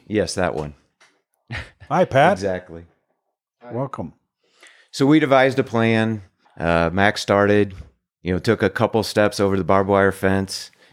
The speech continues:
Speaker 1: and that snake immediately switched its attention and looked at him. It was just a quick movement. And, uh, so I said, "He,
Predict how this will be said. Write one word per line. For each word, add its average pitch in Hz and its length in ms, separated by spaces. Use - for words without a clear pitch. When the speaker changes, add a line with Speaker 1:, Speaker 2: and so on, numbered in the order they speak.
Speaker 1:
and 95 180
that 101 160
snake 107 320
immediately 98 880
switched - 580
its 107 160
attention 98 520
and 85 160
looked 104 200
at 85 160
him. 80 320
It 92 60
was 92 120
just - 120
a 82 60
quick 139 360
movement. 92 480
And, 82 340
uh, 80 140
so 90 160
I 92 60
said, 90 240
"He, 95 240